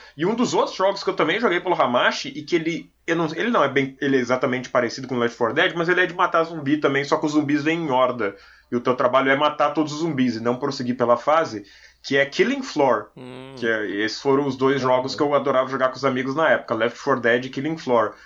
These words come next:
Speaker 1: Eu confesso até que gos-, gostava mais do Killing Floor do que o Left four Dead, assim. Acho que tem, tem algumas mecânicas de evolução, assim.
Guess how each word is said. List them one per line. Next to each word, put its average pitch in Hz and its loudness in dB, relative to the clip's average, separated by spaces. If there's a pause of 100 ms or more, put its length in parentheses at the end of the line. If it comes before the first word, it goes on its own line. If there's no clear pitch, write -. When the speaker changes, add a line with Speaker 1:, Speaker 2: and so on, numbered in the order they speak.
(180)
Speaker 1:
Eu 175 2
confesso - 0
até 196 2
que - -12
gos-, 147 0 (100)
gostava 190 0
mais 180 2
do 190 -4
Killing 175 -2
Floor 160 0 (360)
do 170 -4
que 175 -6
o 185 0
Left 165 0
four - 0
Dead, 127 2
assim. 117 -10 (120)
Acho - -14
que 120 -2
tem, 123 -4
tem 127 2
algumas 127 0
mecânicas 135 0
de 131 2
evolução, 131 0
assim. 143 -8